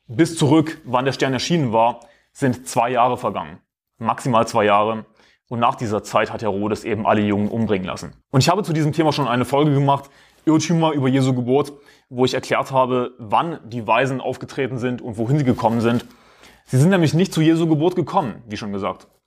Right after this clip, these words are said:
sondern sie sind zwei Jahre, maximal zwei Jahre später gekommen tatsächlich. Vor zwei Jahren ist ihnen der Stern, der Stern erschienen, dann haben sie anscheinend zwei Jahre gebraucht, bis sie in Israel angekommen sind.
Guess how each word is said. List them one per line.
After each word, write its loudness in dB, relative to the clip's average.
sondern 4
sie 4
sind 2
zwei -2
Jahre, 2
maximal -4
zwei -2
Jahre 0
später -6
gekommen -4
tatsächlich. -8
Vor 2
zwei 2
Jahren 2
ist -4
ihnen 0
der 2
Stern, 0
der -8
Stern -2
erschienen, -2
dann 0
haben -2
sie -4
anscheinend -4
zwei 2
Jahre 4
gebraucht, 0
bis 0
sie 0
in -6
Israel 0
angekommen 0
sind. -6